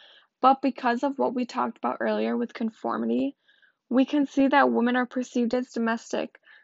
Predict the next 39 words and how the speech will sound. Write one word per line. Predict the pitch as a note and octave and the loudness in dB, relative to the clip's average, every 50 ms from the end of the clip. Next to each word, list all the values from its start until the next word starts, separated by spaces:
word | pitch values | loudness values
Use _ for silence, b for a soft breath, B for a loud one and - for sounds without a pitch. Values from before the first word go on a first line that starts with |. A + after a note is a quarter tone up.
| b b - | b b 2
which | B3 C4 B3+ - - - | 2 2 2 2 -2 -2
means | B3+ B3+ B3+ C4 C4 | 0 0 0 0 0
that | - C#4+ C4+ | -2 -2 0
they | - C4 A#3+ | 0 0 0
need | A#3+ A#3+ B3 B3 - | 0 0 -2 -4 -4
to | - C4+ | -8 -8
care | - - - C4 B3 B3 B3 B3+ | -8 -4 -2 0 0 2 0 0
for | B3+ - _ - B3+ B3 A#3+ A#3+ A#3+ A#3+ A#3 A#3 A#3 A3+ - - - _ _ B3+ - | -2 -6 _ -2 0 2 2 2 2 2 2 2 0 -2 -4 -6 -8 _ _ -6 -2
their | B3+ A#3 A3+ | 0 0 0
children | A3+ - - B3 A3 G#3+ A3 - A#3+ B3 B3+ B3+ B3+ | 0 -2 -2 -2 -2 -2 0 -2 -4 -4 -4 -4 -6
and | - A#3+ A3+ A3+ A3+ | -4 -2 -2 -2 -2
take | - A#3+ A3 A3 | -2 -4 -6 -6
care | - - A3 G#3+ G#3+ | -4 -4 -2 -2 -2
of | G3+ | -2
the | G#3+ G#3 | -4 -6
house. | G3 - - G3+ G#3+ G#3+ F3 - - - _ _ _ b b b b b b b b b b b b b b _ _ | -6 -4 -4 -4 -4 -4 -4 -10 -16 -20 _ _ _ b b b b b b b b b b b b b b _ _
Now, | B3+ C4 C4+ C4+ C4+ C4 C4 B3+ B3 - - | 4 6 6 6 6 4 2 0 -2 -4 -4
males | A#3 A#3+ B3+ C4 C#4 D#4 D#4+ - | -4 -4 -2 -2 -2 -4 -4 -6
do | - C4+ | -6 -4
not | B3 B3 A#3 A#3+ | -4 -4 -4 -4
have | B3 B3 A3+ A#3 | -6 -6 -6 -6
any | A3+ A3 A3 | -6 -6 -6
fears | - - A3+ A3+ A3 A3 A#3+ | -4 -4 -2 0 0 -2 -2
about | B3 A#3 A3 G3+ | -2 0 0 0
anything | G3+ G3 A3+ A3+ - A#3 A#3+ A#3 A3 - _ | 0 -4 -6 -8 -6 -6 -4 -4 -6 -6 _
because | - A3+ - - B3+ B3 A3+ A#3 | -8 -8 -6 -2 -4 -4 -4 0
they | - A#3 A3+ | 0 0 0
are | A#3 B3 | 2 0
seen | - - - A#3+ A3+ A3+ | -4 -8 -6 -4 -4 -4
and | A3+ A3 A3+ - - | -4 -6 -10 -10 -6
heard, | - - F#2 - - - _ _ _ _ _ _ _ _ _ _ _ _ _ _ - | -4 -4 -4 -4 -6 -10 _ _ _ _ _ _ _ _ _ _ _ _ _ _ -2
whereas | A3+ A#3 A#3+ A#3+ A#3+ A#3+ A#3 G#3+ | 2 4 6 6 6 4 4 2
women | G#3+ A3+ A3+ A#3 A3+ | 0 0 0 0 -2
are | A3+ G#3+ | -2 -4
not. | G3+ G3 G3+ - - - - _ _ _ _ _ _ _ _ _ _ _ _ _ _ _ _ _ _ _ _ _ - | -4 -4 -6 -6 -8 -10 -12 _ _ _ _ _ _ _ _ _ _ _ _ _ _ _ _ _ _ _ _ _ 2
Men | A3+ A#3+ B3 B3 B3 B3 B3+ B3 C4 | 4 6 6 6 6 4 4 0 0
are | - - C4 B3 | 0 2 0 0
put | - - C4 - - | 0 -4 -6 -6 -4
in | B3 B3 | -4 -6